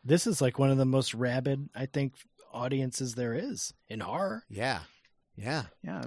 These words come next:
Speaker 1: They
Speaker 3: if
Speaker 1: love
Speaker 3: someone
Speaker 1: these
Speaker 3: does, like,
Speaker 1: things.
Speaker 3: a six-issue series, which is, like, Ash and, like, some, like, Blade Runner, Deadite
Speaker 1: Yeah.
Speaker 3: wasteland.
Speaker 1: Oh, man.
Speaker 2: <laughs>
Speaker 1: I could get into that.
Speaker 2: Yeah.
Speaker 1: I'd love
Speaker 2: Oh,
Speaker 1: it.
Speaker 2: man.
Speaker 3: Let's do it.
Speaker 1: So good.
Speaker 3: <laughs> Let's pitch it.
Speaker 2: Anyway.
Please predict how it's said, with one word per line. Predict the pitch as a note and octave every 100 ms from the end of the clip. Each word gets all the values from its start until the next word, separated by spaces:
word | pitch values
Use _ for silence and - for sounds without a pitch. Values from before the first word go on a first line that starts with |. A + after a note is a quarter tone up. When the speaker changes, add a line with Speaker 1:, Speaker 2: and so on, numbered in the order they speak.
| C3
Speaker 1:
They | G#2+
Speaker 3:
if |
Speaker 1:
love | A2
Speaker 3:
someone | D3 B2+
Speaker 1:
these | C3
Speaker 3:
does, | C#3+
like, | B2+
Speaker 1:
things. | - - - _ _ _ -
Speaker 3:
a | D#3+
six-issue | - C3+ - B2 E3
series, | A#2+ C3 A2+ A#2+ A#2+ A2
which | A2
is, | A2+
like, | A#2
Ash | C#3 A#2+ A2+ -
and, | A#2
like, | A2 -
some, | C3+
like, | A2+ G#2+
Blade | B2 A#2 A2
Runner, | A2 G#2+ G#2
Deadite | G#2 G#2 G#2+ A#2 A2+ _ _ _ _ - F#3
Speaker 1:
Yeah. | - F#3+
Speaker 3:
wasteland. | E3+ - C3 B2+ D3+
Speaker 1:
Oh, | - D#3+
man. | C#3 - D#3 C#3+
Speaker 2:
<laughs> | D3+
Speaker 1:
I | E3
could | E3+
get | A#2+ A2+
into | A#2 A#2+
that. | C#3 B3+
Speaker 2:
Yeah. | F3 F2+ - - _ _ _ _ _ _ _ _
Speaker 1:
I'd | C#3+ B2
love | C3+ G3
Speaker 2:
Oh, |
Speaker 1:
it. | F2 -
Speaker 2:
man. | E2 D#2+ E2 _ _
Speaker 3:
Let's | - -
do | A2+
it. | F2+
Speaker 1:
So | - C#3+ D3+
good. | A3+ A#3+ - A3 _
Speaker 3:
<laughs> | -
Let's | -
pitch | A#2 -
it. | - _ _ _ - D3+ E3 - _ _ _ _ -
Speaker 2:
Anyway. | A#2 - - -